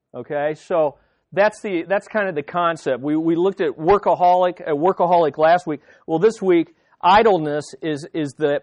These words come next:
biblical concept of a sluggard. One who sees work as evil and looks for excuses to avoid it or makes excuses, creates excuses. Let me read you a couple verses.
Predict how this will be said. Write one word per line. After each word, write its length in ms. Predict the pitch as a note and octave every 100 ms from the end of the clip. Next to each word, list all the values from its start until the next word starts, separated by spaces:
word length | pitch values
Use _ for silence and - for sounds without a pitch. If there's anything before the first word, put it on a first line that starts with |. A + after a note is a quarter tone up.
| C#3
biblical 440 | F#3+ G3+ F#3+ E3
concept 720 | - F3 E3+ E3 D#3 C#3+ - -
of 140 | D3
a 80 | C#3+
sluggard. 540 | - E3 E3 C#3 G2+ _ _
One 260 | E3 G3 A#3
who 180 | A#3 G#3+
sees 420 | - A3+ A#3 G3+
work 320 | F#3+ G3 F#3
as 200 | D3 C#3
evil 580 | G3+ A3 A#3 A#3 A3+ A3+ _ _ _
and 220 | G3 F3+
looks 340 | F3 A#3+ D#4+ -
for 220 | C#4+ B3+
excuses 840 | - - - A#3 A#3 B3+ A#3 G#3 _
to 420 | G3 F3+ E3+ D#3+
avoid 500 | D#3+ C3 D#3 A#3+ C#4
it 260 | C#4+ C#4 - _ _
or 260 | - G3 F#3+
makes 560 | F#3 G3+ D4+ F#4+ -
excuses, 640 | E3+ - - C#3 A#2+ B2 A2+
creates 500 | - G3+ G3 G#3 -
excuses. 560 | - - C#3+ A#2+ G#2+
Let 140 | C3+ B3
me 120 | B3+
read 220 | A3 G#3+
you 120 | G3
a 40 | D3
couple 320 | G3 F#3 D#3+
verses. 600 | C#3 F3 F3+ - A#2+ A2+